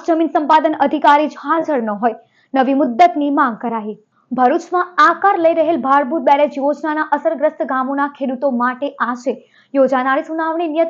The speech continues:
અધિકારી હાજર ન રહેતા મુલતવી રહી હતી. આ બાબતે ખેડૂતોમાં અસંતોષ જોવા મળ્યો હતો અને તેમણે આગામી સોળ જૂન માટે નવી સુનાવણીની તારીખ આપવાની માંગ સાથે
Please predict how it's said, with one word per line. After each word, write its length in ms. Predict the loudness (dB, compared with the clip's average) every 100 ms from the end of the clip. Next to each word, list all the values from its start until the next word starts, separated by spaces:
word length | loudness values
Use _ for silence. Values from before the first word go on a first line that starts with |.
| -2
અધિકારી 460 | -4 0 0 0
હાજર 380 | -4 -4 -4 -6
ન 140 | -6
રહેતા 280 | -8 -4 -2
મુલતવી 460 | -2 -2 0 0 -2
રહી 260 | -8 -10 -14
હતી. 280 | -10 -10 -12 _ _ _ _ -6 4
આ 140 | 4
બાબતે 460 | 6 4 6 4 0
ખેડૂતોમાં 540 | -2 -4 -2 -2 0
અસંતોષ 520 | 0 0 -4 -2 -4 -4
જોવા 240 | -6 -2 -2
મળ્યો 260 | -4 -8
હતો 340 | -12 -8 -8 -8 _ _ _ _ -4
અને 200 | -4 -4
તેમણે 380 | -4 -2 -2
આગામી 460 | -2 0 0 -2 -6
સોળ 300 | -4 -2 -2
જૂન 200 | -2 -4
માટે 280 | -2 -2 -4
નવી 160 | -6
સુનાવણીની 520 | -6 -6 -6 -4 -4 -2
તારીખ 340 | 0 0 -2 -6
આપવાની 360 | -8 -6 -6 -4
માંગ 240 | -4 -4
સાથે 580 | -6 0 0 0 -6 -12